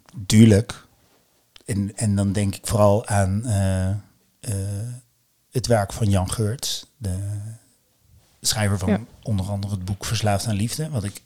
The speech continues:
Speaker 1: een, een, hoe heet zoiets, een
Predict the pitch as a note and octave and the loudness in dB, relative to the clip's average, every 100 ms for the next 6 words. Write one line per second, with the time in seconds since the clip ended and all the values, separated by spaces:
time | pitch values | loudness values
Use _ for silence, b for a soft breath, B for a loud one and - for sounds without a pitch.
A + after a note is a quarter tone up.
0 | - G2+ G2 - - _ - - - G#2 | -8 -6 -6 -8 -20 _ -12 -10 -4 -2
1 | G2+ G2 b b b b - A2 A2 A#2+ | -2 -6 b b b b -2 0 2 2
2 | B2+ - C#3 B2+ G#2 G2+ G#2+ | 0 -2 -2 0 0 0 -2